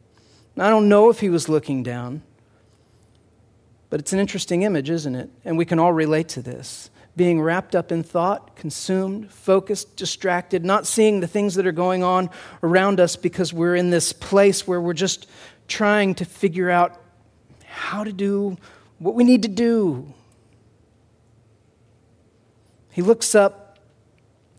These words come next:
and he sees this man of war standing in front of him.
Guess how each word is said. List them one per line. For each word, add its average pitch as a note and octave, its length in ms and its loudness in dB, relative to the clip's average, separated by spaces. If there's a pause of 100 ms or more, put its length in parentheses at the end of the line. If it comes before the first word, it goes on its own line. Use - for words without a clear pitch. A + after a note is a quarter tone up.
(120)
and E3 140 -6
he E3 60 -2
sees G3+ 360 0
this E3 400 -2 (140)
man E3 340 -2
of C#3+ 140 -4
war C3+ 580 -6 (840)
standing D3+ 480 -2
in B2+ 100 -8
front B2 280 -12
of B2+ 40 -12
him. B2 240 -16